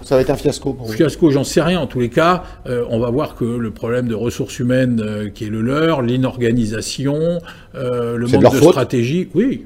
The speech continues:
Speaker 2: oui, oui. Euh, ils n'ont pas su créer un parti, ils n'ont pas su l'organiser, ils n'ont pas les ressources humaines. Et je pense que, euh, le climat national, avec les retraites, avec, euh,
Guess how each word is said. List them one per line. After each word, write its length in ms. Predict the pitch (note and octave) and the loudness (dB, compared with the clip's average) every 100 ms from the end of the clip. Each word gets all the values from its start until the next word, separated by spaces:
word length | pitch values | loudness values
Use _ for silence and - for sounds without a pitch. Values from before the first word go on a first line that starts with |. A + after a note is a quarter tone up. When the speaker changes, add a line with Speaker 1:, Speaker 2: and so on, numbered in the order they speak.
| - | -8
Speaker 2:
oui, 260 | F3 A3+ B2+ - - - | -6 -6 -8 -18 -12 -4
oui. 240 | A3+ F#3+ - - - - A2 | -4 -4 -12 -20 -20 -18 -12
Euh, 580 | G2+ F#2 F#2 F#2 F#2 F#2 | -10 -8 -8 -8 -10 -10
ils 60 | G#2 | -10
n'ont 80 | |
pas 160 | G2+ G2+ | -10 -12
su 260 | - - E3 | -8 -6 -6
créer 340 | - G#2 A#2 | -6 -8 -6
un 100 | D3 | -6
parti, 480 | G#2 G2 - - C3 | -8 -14 -14 -8 -4
ils 40 | E3 | -4
n'ont 120 | B2+ | -6
pas 180 | - G#2 | -8 -10
su 180 | - A2 | -8 -6
l'organiser, 760 | G#2 G#2 G2+ G2+ F#2 A2+ D#3 | -6 -4 -4 -4 -4 -2 0
ils 80 | E3+ | -2
n'ont 80 | A#2+ | -4
pas 160 | - B2+ | -6 -6
les 80 | |
ressources 420 | A#2+ A2+ - - - | -6 -8 -10 -14 -10
humaines. 380 | A2 F#3+ B3+ A#3+ - - - | -2 0 0 -2 -8 -8 -8
Et 320 | A#2+ C3 D#3 G#2+ | -6 -2 -2 -2
je 140 | G2+ | -6
pense 340 | F2 C#3 D#3 | -8 -8 -10
que, 380 | - A#2 C3+ C#3 - - - | -6 2 4 2 -2 -16 -12
euh, 120 | A#2 | -6
le 100 | A2+ | -6
climat 340 | A2 D3 C#3+ C3+ | -2 0 2 2
national, 540 | C3 - F#3+ A#3 G#3+ | 2 6 6 6 0
avec 260 | G#2+ G#2+ A#2+ | -2 -6 -6
les 60 | |
retraites, 640 | A2 C3+ - G3+ G#3+ G#3 | -4 -6 -2 0 0 -2
avec, 420 | A2+ G#2+ A2 - A2 | -8 -10 -10 -10 -8
euh, 180 | G2+ | -8